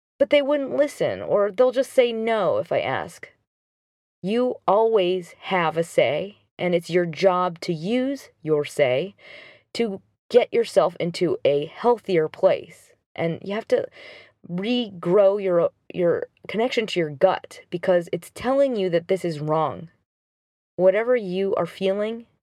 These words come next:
is valid. Whatever you want from somebody is valid. And no one can talk you out of it. No one should tell you that that is wrong. No matter how much you love them or they love you,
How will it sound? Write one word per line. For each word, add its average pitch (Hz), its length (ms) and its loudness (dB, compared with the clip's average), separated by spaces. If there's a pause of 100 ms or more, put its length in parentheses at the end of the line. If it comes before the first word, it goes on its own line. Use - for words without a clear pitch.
(120)
is 170 180 -2
valid. 147 480 0 (140)
Whatever 170 500 2 (380)
you 170 200 -2
want 160 340 0
from 160 180 0
somebody 135 500 -2
is 143 180 -8
valid. 139 420 0 (120)
And 175 240 -2
no 302 140 4
one 196 380 0 (260)
can 220 140 -6
talk 185 260 0
you 196 120 2
out 170 160 0
of 139 100 -6
it. - 160 -8 (200)
No 160 120 -4
one 160 160 -2
should 240 340 -2
tell 175 220 0
you 156 340 -6
that 151 140 -2
that 143 120 2
is 139 140 -6
wrong. 120 320 -2 (320)
No 170 60 0
matter 147 260 2
how 240 200 0
much - 340 -6 (280)
you 311 140 -2
love 233 240 4
them 226 340 -2
or 156 360 0 (240)
they 190 160 4
love 233 240 0
you, 180 440 0